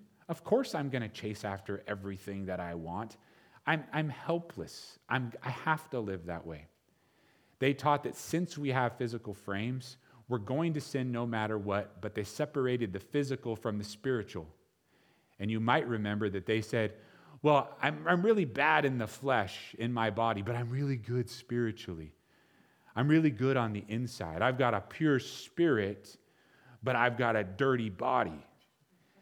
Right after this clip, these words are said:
And we sang this truth. God is able to give us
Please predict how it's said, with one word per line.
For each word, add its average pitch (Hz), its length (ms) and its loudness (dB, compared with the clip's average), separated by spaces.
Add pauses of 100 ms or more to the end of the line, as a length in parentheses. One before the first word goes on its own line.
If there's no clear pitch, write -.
(400)
And 117 160 0
we 131 100 4
sang 151 380 4
this 131 220 -2
truth. - 520 0 (440)
God 135 320 6
is 117 120 2
able 123 280 0
to 127 120 -6
give 110 260 -2
us 95 340 -6